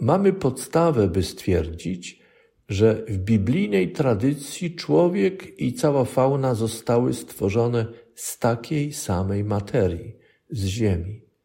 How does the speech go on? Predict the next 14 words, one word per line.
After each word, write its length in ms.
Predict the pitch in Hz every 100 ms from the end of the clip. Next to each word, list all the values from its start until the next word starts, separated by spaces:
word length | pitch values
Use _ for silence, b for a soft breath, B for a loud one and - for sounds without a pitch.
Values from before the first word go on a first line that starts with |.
| _ b b b b b b b b
Jesteśmy 840 | 120 110 - 180 - 160 156 - -
ożywioną 720 | - 113 113 110 143 113 80
materią, 840 | 80 76 - 80 76 85 98 131 - b b b b
w 80 | -
której 520 | - - 113 113 110
znajdziemy 640 | 120 107 120 110 127 131 143
pierwiastki 1160 | - 123 101 98 85 - - - 123 135 - -
ziemi. 680 | 117 139 156 127 87 95 - _ _ _ _ _ _ _ -
Zwierzęta 880 | 98 104 101 120 127 127 147 151 -
i 100 | 120
my 360 | 110 127 131 -
jesteśmy 560 | 117 - 120 - 123
więc 400 | 98 95 101 - -
ziemianami. 920 | 95 90 85 107 127 147 123 95 101